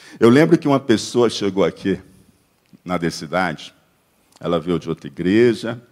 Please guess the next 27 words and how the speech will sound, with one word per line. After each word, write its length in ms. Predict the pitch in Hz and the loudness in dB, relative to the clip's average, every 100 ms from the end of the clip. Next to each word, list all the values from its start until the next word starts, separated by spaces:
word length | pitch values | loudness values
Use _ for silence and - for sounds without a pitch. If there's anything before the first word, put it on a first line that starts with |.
| _ _ _ _ - | _ _ _ _ -12
já 140 | 87 | -8
tinha 180 | 80 90 | -8 -10
sido 260 | 78 87 73 | -12 -12 -10
batizada, 1160 | 73 73 87 78 85 90 107 107 98 95 98 98 _ _ _ _ _ _ _ _ _ _ _ _ _ _ | -10 -12 -16 -14 -6 -4 -2 -2 -2 -4 -4 -16 _ _ _ _ _ _ _ _ _ _ _ _ _ _
e 80 | 87 | -2
ela 180 | 92 98 | 0 0
chegou 320 | - 98 101 | -2 -4 -4
aqui 180 | 104 95 | -6 -8
na 120 | 98 | -8
Decidade 760 | 98 98 - 85 95 101 82 - | -6 -8 -8 -4 -2 -4 -6 -6
e 120 | 92 | 0
ela 180 | 95 104 | 2 0
foi 160 | - 120 | -2 -4
convidada 800 | 123 123 120 101 127 101 76 _ _ _ _ _ _ _ _ _ _ | -4 -6 -6 -4 -4 -6 -10 _ _ _ _ _ _ _ _ _ _
a, 480 | - 85 82 80 87 | -8 -6 -4 -4 -4
a 40 | |
iniciar 600 | 104 120 143 - 117 156 | -2 0 -2 -4 -2 -2
os 160 | 107 - | -4 -8
passos, 720 | - 76 78 - - - _ _ _ _ _ _ _ _ - | -6 -6 -6 -14 -20 -20 _ _ _ _ _ _ _ _ -10
a 80 | |
dar 240 | 92 117 151 | -2 0 0
os 160 | 143 | -4
primeiros 420 | - 101 90 82 80 | -6 -4 -4 -4 -10
pa-, 280 | - - | -14 -14
passos 380 | - 85 82 80 | -8 -6 -6 -8
na 120 | 82 | -10
trilha. 440 | 76 - 76 69 | -10 -10 -12 -12